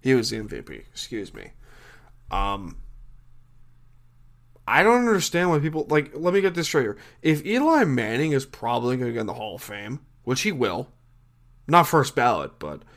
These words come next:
you got, I mean, the Hall of Fame credential rules could probably change within, you know, the next ten years to get more Patriots in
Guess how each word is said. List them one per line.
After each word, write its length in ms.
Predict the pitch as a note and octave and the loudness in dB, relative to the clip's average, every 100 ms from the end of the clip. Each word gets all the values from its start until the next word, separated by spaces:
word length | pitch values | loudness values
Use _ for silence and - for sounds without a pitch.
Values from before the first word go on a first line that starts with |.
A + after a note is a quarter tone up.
| - - _ _ - | -20 -20 _ _ -2
you 120 | C3 | 2
got, 200 | C#3 - - | 4 2 -2
I 60 | |
mean, 180 | C3+ D3 | 0 4
the 80 | C#3 | 4
Hall 220 | E3+ G3 | 6 4
of 80 | F3 | 4
Fame 520 | F3 D3+ D3+ D3+ - - | 2 4 2 -2 -8 -6
credential 580 | D3 C3 C3 C3 C#3+ | 0 2 0 2 4
rules 400 | C3+ C#3 C#3 C3+ | 4 4 4 2
could 180 | - A2+ | -4 -8
probably 300 | B2+ A2+ G2+ | -6 -4 -4
change 760 | D#2 - A2 G#2+ C3 C#3 - - - - - _ - _ _ _ _ - | -4 -6 -4 -2 -2 -4 -6 -12 -20 -20 -20 _ -20 _ _ _ _ -2
within, 640 | C3 C3 B2+ B2 A#2+ B2+ - | 0 2 0 0 -2 -6 -10
you 100 | B2 | -8
know, 120 | A#2+ A2+ | -6 -4
the 140 | A#2 | -4
next 480 | A#2+ A#2 - - - _ - - _ _ - | -4 -4 -6 -8 -10 _ -20 -20 _ _ -12
ten 340 | - B2+ B2+ | -8 -6 -4
years 320 | A#2+ A#2+ C3 - | -2 0 -2 -2
to 140 | - | -8
get 320 | A2+ - G#3+ C3 | -6 -4 -4 0
more 200 | D3 D3 | 0 2
Patriots 580 | D#3+ E3+ - F#3+ F#3 | 2 2 4 2 2
in 380 | G3 G#3+ A3 A3 | 0 0 -2 -8